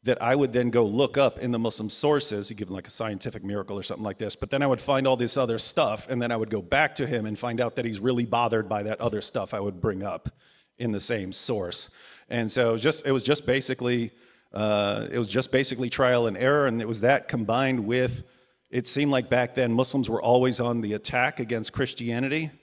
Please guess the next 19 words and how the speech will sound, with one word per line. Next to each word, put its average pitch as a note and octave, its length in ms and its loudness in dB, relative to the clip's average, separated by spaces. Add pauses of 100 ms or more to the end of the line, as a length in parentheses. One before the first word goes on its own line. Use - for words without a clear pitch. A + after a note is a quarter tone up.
(100)
and A2+ 200 -4
Christians B2+ 480 -2
had A2 160 -2
been A2 140 -2
trained B2 460 -2
not A#2 540 -2
to A#2+ 380 0
attack A#2+ 500 -2
Islam. A#2+ 720 0
And A#2 100 -10
so, B2 100 -2
like, A2 180 -2
this C#3 180 -2
is, C3+ 140 -6
like, A2+ 220 -2 (120)
s-, - 320 -10
this C3 200 -6
is - 280 -6
insane. A2 600 -6